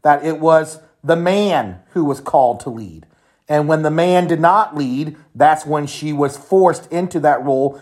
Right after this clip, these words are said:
because of his disobedience. The prophets were males. The kings were males. The judges were males. The apostles were males. Elders and deacons are males. God ordains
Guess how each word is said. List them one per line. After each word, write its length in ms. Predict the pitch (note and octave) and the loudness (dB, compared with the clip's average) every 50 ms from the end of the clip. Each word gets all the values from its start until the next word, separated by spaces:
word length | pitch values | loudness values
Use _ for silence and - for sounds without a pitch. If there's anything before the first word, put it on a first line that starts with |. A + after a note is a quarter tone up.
| _ _ _ | _ _ _
because 360 | - C3+ - - D3+ C#3+ C3 | -8 -4 0 0 0 2 0
of 80 | C3+ B2+ | -2 -2
his 160 | C#3+ C#3+ A#2 | -2 -4 -4
disobedience. 960 | G#2+ C3 B2 A#2+ - A#2 A2+ G2+ A#2+ C3+ D3+ C#3+ A#2 F#2 C2+ - - - - _ _ _ _ _ _ _ _ _ _ _ _ _ _ _ _ _ _ _ _ _ _ _ _ _ _ _ _ _ _ _ _ _ _ _ _ _ _ _ _ _ _ | -4 -6 -6 -4 -6 -6 -6 -4 -4 -4 -4 -4 -8 -10 -12 -16 -20 -20 -20 _ _ _ _ _ _ _ _ _ _ _ _ _ _ _ _ _ _ _ _ _ _ _ _ _ _ _ _ _ _ _ _ _ _ _ _ _ _ _ _ _ _
The 80 | - B2+ | -14 -14
prophets 500 | - - G#3 F#3+ F#3+ F#3 - E3+ - - | -2 2 4 4 4 2 0 -8 -6 -2
were 120 | E3+ C#3+ | 0 0
males. 500 | B2+ B2+ A#2 G2+ E2 C#2+ D2+ - - _ _ _ _ _ _ _ | 0 0 -4 -6 -8 -10 -14 -16 -18 _ _ _ _ _ _ _
The 80 | _ B2 | _ -12
kings 420 | A#2+ - - G#3 G#3 G3+ F#3+ E3 | -12 -6 0 0 2 2 2 0
were 120 | C#3 D#3+ B2+ | 0 0 -2
males. 500 | B2 A#2 G2 E2+ D2 D2 C2+ - - - | -2 -4 -6 -6 -8 -10 -12 -16 -20 -12
The 120 | G#2 B2 A#2+ | -10 -10 -8
judges 500 | A2+ B2 F#3 G3 G3+ F3 D#3 D3+ A#2 A#2 | 0 2 4 4 4 2 -2 -8 -6 -4
were 100 | B2+ A#2+ | -6 -6
males. 500 | A2+ A2 F#2+ E2+ C#2 - - - - _ _ _ _ _ _ _ _ _ _ _ _ _ _ _ | -4 -6 -10 -12 -16 -18 -20 -20 -20 _ _ _ _ _ _ _ _ _ _ _ _ _ _ _
The 80 | - | -2
apostles 720 | - - - - - G3 F#3+ F#3 F#3 - F3+ D#3 C3+ - | -2 -2 0 0 2 4 4 2 0 -2 -6 -6 -4 -4
were 120 | C#3+ C3+ A#2 | -4 -4 -4
males. 420 | A#2 G#2+ F#2+ E2 D2+ D2+ - _ _ _ _ _ _ _ _ | -4 -6 -8 -8 -12 -12 -14 _ _ _ _ _ _ _ _
Elders 380 | - D#3 E3+ F3 D#3+ F#3 F3+ D3+ | 4 4 4 4 0 -4 -2 -2
and 180 | F#3+ F3+ D#3 | -2 -2 -2
deacons 640 | B2+ E3+ G#3 G#3+ - - F3 D3 A#2+ A2 G#2 - - _ _ _ | -2 -4 -4 -4 -2 -2 -4 -4 -4 -6 -10 -12 -18 _ _ _
are 140 | - C3+ C3 | 0 0 0
males. 580 | B2+ B2 A#2 G#2+ G2 E2 C#2 - - - _ _ _ _ _ _ _ _ _ _ _ _ _ _ C#3 | 0 -6 -8 -8 -8 -12 -14 -16 -20 -20 _ _ _ _ _ _ _ _ _ _ _ _ _ _ 0
God 280 | C3 D#3+ E3 E3+ E3+ | 2 4 4 4 2
ordains 580 | F3+ F3+ F3 E3 E3 F3+ F3 F3 F3 F3 F3+ | 0 -2 -4 0 0 0 2 2 0 0 -2